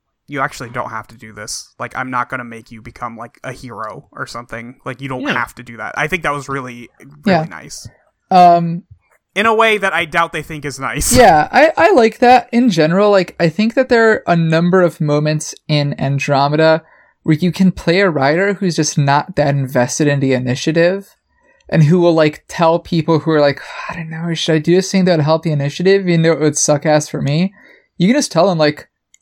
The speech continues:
Speaker 3: "Look, I, I can't make that decision for you. Like, I, I'm not gonna pressure you into it." Um, and that, even though, like, again, it doesn't affect endings in any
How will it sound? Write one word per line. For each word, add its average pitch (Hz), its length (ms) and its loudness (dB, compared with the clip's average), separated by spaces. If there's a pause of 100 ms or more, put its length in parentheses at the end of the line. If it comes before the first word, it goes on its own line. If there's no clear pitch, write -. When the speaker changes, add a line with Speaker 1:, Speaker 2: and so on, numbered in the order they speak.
Speaker 3:
"Look, 170 240 2
I, 143 140 0
I 156 100 2
can't 160 220 -2
make 156 160 0
that 147 160 -2
decision 135 400 -4
for 139 240 0
you. - 280 -8
Like, 139 260 0
I, 139 220 0
I'm 139 140 0
not 143 180 0
gonna 143 140 -4
pressure 139 340 -4
you 127 220 -2
into 131 260 -6
it." - 220 -8 (680)
Um, 147 420 2 (240)
and 156 360 -2
that, 170 460 2 (120)
even 185 280 0
though, 175 160 4
like, 151 280 0
again, 135 280 0
it 143 140 -2
doesn't 185 420 -2 (720)
affect - 840 -2 (120)
endings 165 540 -2
in 202 100 0
any 202 160 0